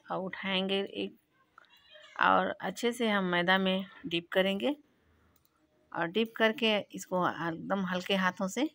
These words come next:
बेलन को दबा दबा के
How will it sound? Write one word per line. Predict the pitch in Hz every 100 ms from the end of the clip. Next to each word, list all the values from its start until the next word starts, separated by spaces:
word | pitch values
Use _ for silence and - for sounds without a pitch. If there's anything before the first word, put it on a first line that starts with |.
| _ _ _ _ _ _ _ _ _ -
बेलन | 175 175 190
को | 185 190 - _ -
दबा | 165 165 160
दबा | 170 170 170
के | 254